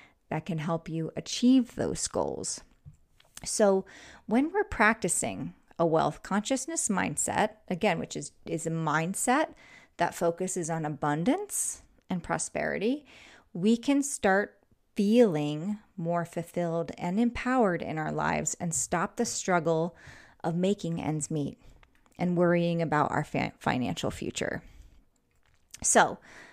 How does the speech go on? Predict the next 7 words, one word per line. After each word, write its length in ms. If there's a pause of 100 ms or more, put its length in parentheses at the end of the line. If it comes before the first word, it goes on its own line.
(380)
how 240
can 260
you 120
start 600 (260)
to 100
cultivate 800
this 560